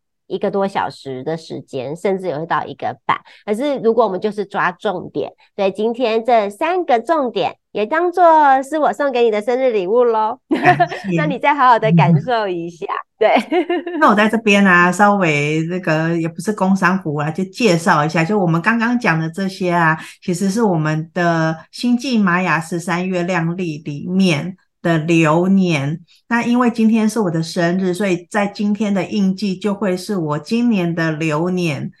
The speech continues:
Speaker 2: 的印记。那这个印记可以干什么呢？我们可以稍微的去观察一下我可能未来的这一年会发生的情况，但它不是算命哦，因为我们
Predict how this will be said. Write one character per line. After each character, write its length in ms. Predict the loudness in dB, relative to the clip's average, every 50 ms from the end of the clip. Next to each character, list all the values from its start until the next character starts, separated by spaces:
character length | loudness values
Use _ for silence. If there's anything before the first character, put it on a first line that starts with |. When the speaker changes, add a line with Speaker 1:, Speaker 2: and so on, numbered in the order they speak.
| _ -20 _ _
Speaker 2:
的 120 | -2 -2 0
印 280 | 2 2 0 0 0
记。 360 | -4 -4 -4 -4 -4 -4 -6 -14 -20 -20 _
那 120 | -2 -2 0
这 100 | 0 0
个 100 | 0 0
印 140 | 0 0 0
记 160 | 0 -2 0
可 180 | 2 2 2
以 80 | 2 2
干 220 | 2 2 0 2
什 160 | 2 2 2 2
么 100 | 2 2
呢？ 120 | 0 0
我 60 | 0 0
们 160 | -2 -2 -4
可 160 | -4 -2 0
以 100 | 0 0
稍 400 | -2 -4 -2 0 2 2 4 4 2
微 460 | 0 0 -2 0 0 0 -2 -2 -6 -4
的 340 | -4 -2 0 0 -2 -2 -6 -10 -14 -20 -20 -20 _
去 160 | _ -6 -4 -4
观 320 | -2 2 4 4 4 4
察 240 | 6 6 6 6 6
一 40 | 6
下 200 | 4 2 2 2
我 80 | 2
可 200 | 0 0 -2 -2
能 200 | 0 -2 -2 -4 -2
未 200 | 0 2 2 4
来 160 | 4 4 2
的 140 | 2 0 -2
这 220 | -4 -2 -2 0
一 120 | 0 0 0
年 440 | -2 -2 -2 -6 -6 -8 -10 -12 -14 _ _ _ _ _ _ _
会 120 | 0 0 2
发 240 | 4 4 4 4
生 280 | 4 2 2 2 2 2
的 200 | 2 2 0 0
情 360 | -2 -6 -6 -6 -6 -6 -6
况， 260 | -2 0 2 2 2
但 120 | 2 2 4
它 120 | 4 2
不 140 | 0 0 -2
是 140 | 0 0 0
算 300 | 0 0 2 2 2 4
命 340 | 4 2 2 2 0 0 0
哦， 220 | 0 -2 -2 -2
因 100 | -2 0
为 80 | 0 0
我 60 | 0
们 100 | -2